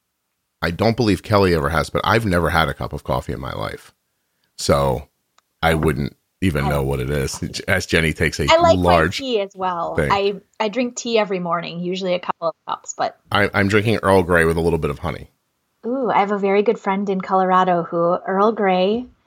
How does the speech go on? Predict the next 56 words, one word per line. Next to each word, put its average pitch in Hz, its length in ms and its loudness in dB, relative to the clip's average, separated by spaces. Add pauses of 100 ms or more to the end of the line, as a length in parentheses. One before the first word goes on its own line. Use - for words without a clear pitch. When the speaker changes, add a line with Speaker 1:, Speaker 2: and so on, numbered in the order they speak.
Speaker 2:
and 190 180 0
Lady 185 300 2
Grey 196 480 0 (120)
are, 190 140 -4
like, 165 220 -2
her 160 220 -6 (280)
favorite 143 440 -6
Speaker 1:
This - 80 -6
is 80 120 -6
my 76 120 -4
Speaker 2:
tea. - 80 -6
Speaker 1:
favorite 65 340 -2
tea. - 80 -8 (140)
It 50 120 -14
really 62 260 -8
is. 57 220 -8 (580)
All 113 80 2
Speaker 2:
Yeah. 123 120 2
Speaker 1:
right. 78 120 -4 (160)
So, - 160 -2
Jenny, 98 220 0
we 120 220 2
have 90 500 0 (100)
a 98 100 -4
ton 113 600 0
of 95 140 -2
Ask 87 280 -2
Scott - 280 -2
and 87 80 -6
Jenny 80 200 -4
questions. 76 540 -8 (640)
And 92 100 0
we 90 160 4
Speaker 2:
Yeah. 98 60 4
Speaker 1:
are 98 60 4
gonna 101 220 4
do, 101 200 2
like, 90 240 2
three 113 260 0
recordings 104 580 2
in 95 60 0
a 85 80 0
row 87 280 4
over 80 120 -2
the 82 80 0
next 78 200 -4
two 90 180 -4
weeks 78 260 -4
so 82 60 -8
that 67 140 -6
we 80 100 -2
have 78 300 -2
them 65 180 -6 (100)
all 98 300 4
set - 260 -4
up. 50 160 -8